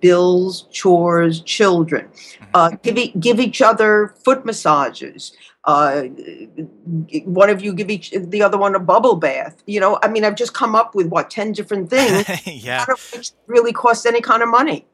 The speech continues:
Speaker 2: Yeah. I, I, I like the, I, I like all those ideas. One thing that I would also suggest is to, uh, when you're looking at the calendar,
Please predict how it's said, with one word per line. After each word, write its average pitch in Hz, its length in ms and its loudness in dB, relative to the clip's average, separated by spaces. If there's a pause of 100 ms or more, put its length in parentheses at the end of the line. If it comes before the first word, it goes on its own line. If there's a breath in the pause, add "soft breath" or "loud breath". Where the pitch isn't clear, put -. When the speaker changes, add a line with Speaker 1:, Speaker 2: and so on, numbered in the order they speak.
Speaker 2:
Yeah. 101 260 -8 (400 loud breath)
I, 147 220 -2 (140)
I, 147 200 0
I 156 100 -2
like 156 280 -2
the, 147 320 -4
I, 139 140 -2 (120)
I 131 100 -2
like 131 220 -2
all 120 140 -4
those 113 180 -12
ideas. 101 600 -12
One 135 320 -12
thing 135 280 -14
that 117 140 -8
I 117 120 -4
would 123 120 -12
also 107 260 -10
suggest 104 680 -16
is 113 300 -14
to, 110 420 -18 (520 soft breath)
uh, 113 280 -10
when 131 200 -14
you're 127 120 -14
looking 135 300 -14
at 131 100 -10
the 117 60 -14
calendar, 110 760 -12